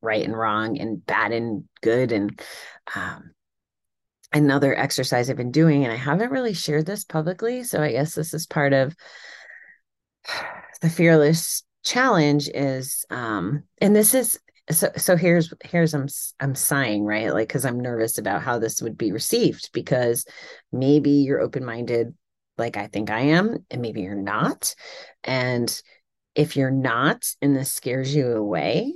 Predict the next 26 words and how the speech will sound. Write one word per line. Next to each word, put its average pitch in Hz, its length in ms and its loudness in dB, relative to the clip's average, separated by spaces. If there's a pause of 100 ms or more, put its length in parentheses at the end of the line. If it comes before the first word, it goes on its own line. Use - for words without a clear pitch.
(120)
like, 127 380 -2
I 135 80 0
don't 123 160 -4
think 120 220 -6
that's 110 180 -6
a 110 40 -4
good - 260 -6
thing. 156 340 4 (100)
So 120 460 0 (240)
just - 220 -2
talking 117 280 -4
through 113 200 -4
where 110 100 -2
that - 160 -4
fear 190 220 2
comes 233 320 -2
from 233 340 0 (600)
is 170 120 -6
helping 220 300 -6
me 240 260 -6
in 220 120 -4
this 220 180 -4
moment. 262 500 0 (1200)
At 202 140 2
any 185 200 6
rate, 120 260 0